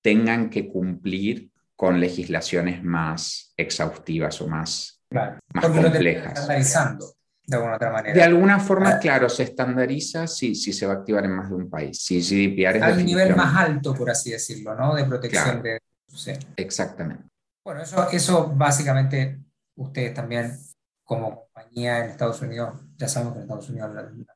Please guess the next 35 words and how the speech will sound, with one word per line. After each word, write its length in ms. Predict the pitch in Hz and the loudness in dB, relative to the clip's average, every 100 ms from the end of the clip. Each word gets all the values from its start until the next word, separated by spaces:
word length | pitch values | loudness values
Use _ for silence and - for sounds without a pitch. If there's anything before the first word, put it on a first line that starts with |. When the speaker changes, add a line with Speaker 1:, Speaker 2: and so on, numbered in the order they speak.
| _ _ 135 | _ _ -20
Speaker 2:
muy 360 | 127 131 135 | -8 0 2
importante 800 | 131 147 - 131 131 - 147 160 - - | 2 -2 -4 -2 -2 -2 -6 -6 -14 -8
y 400 | 123 117 110 110 | -4 -4 -6 -4
nosotros 320 | 139 135 135 _ _ | 2 2 2 _ _
también 260 | 131 139 | -6 -4
como 160 | 139 107 | -2 -4
compañía 420 | 104 107 - 104 | -8 -8 -8 -10
de 40 | 107 | -12
medición, 340 | 107 - 135 | -8 0 0
así 220 | 135 - | 0 -4
que 60 | 107 | -10
no, 320 | 107 104 98 - | -10 -10 -12 -6
no 120 | 127 127 | 0 0
es 100 | 139 | 4
nada 240 | 135 127 | 4 4
nuevo 260 | 131 139 139 | 4 4 4
para 140 | 117 | 0
nosotros 440 | 113 - 165 165 143 | -2 -2 0 0 0
también, 320 | 143 143 156 | 2 2 2
están, 560 | 143 135 131 123 117 - _ _ - | -2 -2 -2 -4 -8 -16 _ _ -4
la 140 | 131 | -4
compañía 420 | 120 117 - 131 | -2 -8 -12 -6
está 240 | 127 131 131 | -4 -2 0
constantemente 800 | 117 - 143 143 143 139 135 127 | 0 0 4 4 6 6 6 4
encima 400 | 120 143 131 123 | 0 2 4 4
de 80 | |
eso 400 | 131 - 165 180 | 0 0 -2 -2
y 80 | 131 | 0
a 80 | 120 | 2
veces 300 | 131 135 127 | 2 0 -2
a 60 | 120 | -4
los 160 | - | -6
empleados 500 | 113 - 127 135 139 | -12 -4 2 4 6
nos 160 | 135 - | 4 2
parecen 580 | 113 120 - 123 117 | -4 -4 -2 -2 -4